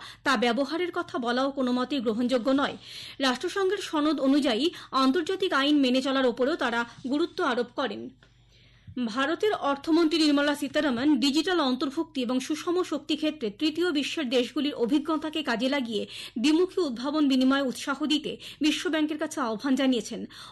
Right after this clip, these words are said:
অর্থমন্ত্রী ওয়াশিংটন ডিসিতে বিশ্বব্যাংকের বার্ষিক উন্নয়ন কমিটির প্লেনারি অধিবেশনে বিশ্বব্যাংকের ভবিষ্যৎ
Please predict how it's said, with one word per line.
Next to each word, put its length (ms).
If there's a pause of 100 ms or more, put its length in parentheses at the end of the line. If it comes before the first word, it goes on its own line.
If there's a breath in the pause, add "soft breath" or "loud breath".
অর্থমন্ত্রী 640 (300 loud breath)
ওয়াশিংটন 600
ডিসিতে 400 (300 loud breath)
বিশ্বব্যাংকের 580
বার্ষিক 460
উন্নয়ন 300
কমিটির 440
প্লেনারি 460
অধিবেশনে 580
বিশ্বব্যাংকের 520
ভবিষ্যৎ 500